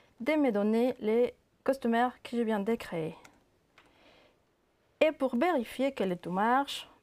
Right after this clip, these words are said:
bon, je vais faire un insert vraiment très simple. Ouais, si je l'écris correctement,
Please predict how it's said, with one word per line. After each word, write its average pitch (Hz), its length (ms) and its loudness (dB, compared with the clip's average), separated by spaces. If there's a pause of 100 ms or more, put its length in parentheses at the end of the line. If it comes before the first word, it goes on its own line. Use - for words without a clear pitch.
bon, 196 100 0
je 190 120 -2
vais 190 220 -2
faire - 300 -4
un 202 140 -2
insert 190 320 -4 (680)
vraiment 262 380 0
très 175 320 -8
simple. 208 560 -2 (2750)
Ouais, 190 380 -6
si 226 120 -4
je 190 80 -6
l'écris 185 320 -8
correctement, 226 580 -4